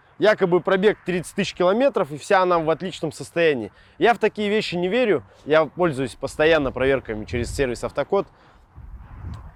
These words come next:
Просто достаточно вбить госномер, и в течение пяти минут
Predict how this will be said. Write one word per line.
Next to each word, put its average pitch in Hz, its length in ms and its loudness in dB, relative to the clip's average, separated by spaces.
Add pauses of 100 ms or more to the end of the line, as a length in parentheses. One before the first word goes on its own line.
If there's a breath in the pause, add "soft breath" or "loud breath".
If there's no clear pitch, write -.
(420)
Просто 170 280 2
достаточно 156 420 2
вбить 139 280 0
госномер, 170 520 0 (640)
и 147 80 -6
в - 20 -10
течение 156 380 0
пяти 156 240 -4
минут 160 320 0